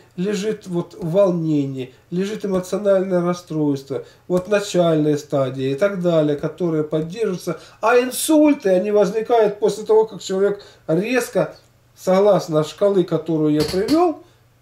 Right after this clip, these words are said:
в-, поволновался. Всё, возникает спазм, хлобысь, и пошло, пошло, поехало. Мышечный спазм.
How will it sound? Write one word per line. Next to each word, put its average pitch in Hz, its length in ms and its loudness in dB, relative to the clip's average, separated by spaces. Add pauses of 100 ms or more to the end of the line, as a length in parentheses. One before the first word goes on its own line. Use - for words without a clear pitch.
(300)
в-, 185 300 0
поволновался. 240 1120 2 (420)
Всё, 339 540 2 (380)
возникает 214 680 2
спазм, 277 540 0
хлобысь, 285 760 0 (160)
и 254 120 -12
пошло, 180 400 -4
пошло, 180 360 -6
поехало. 143 680 -10 (560)
Мышечный 175 580 -10
спазм. - 380 -14